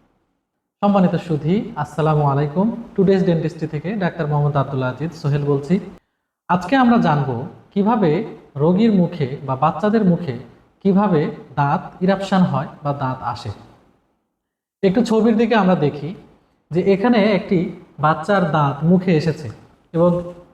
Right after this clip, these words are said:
টি-, টিক চিহ্ন দেওয়া যে জায়গাটি, এটি হচ্ছে স্থায়ী দাঁত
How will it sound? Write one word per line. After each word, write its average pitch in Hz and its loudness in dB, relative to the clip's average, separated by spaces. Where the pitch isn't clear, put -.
টি-, 226 2
টিক 262 0
চিহ্ন 240 4
দেওয়া 196 2
যে 185 2
জায়গাটি, 156 0
এটি 165 -6
হচ্ছে 226 -2
স্থায়ী 208 -2
দাঁত 208 0